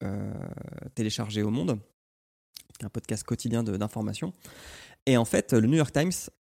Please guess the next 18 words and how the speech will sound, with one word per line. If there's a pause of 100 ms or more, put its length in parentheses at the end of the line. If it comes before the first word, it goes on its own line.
(260)
a (100)
annoncé
avoir
fait
trente-six
millions
de
dollars
de
recettes
publicitaires
sur
leur
podcast
en
deux
mille
vingt.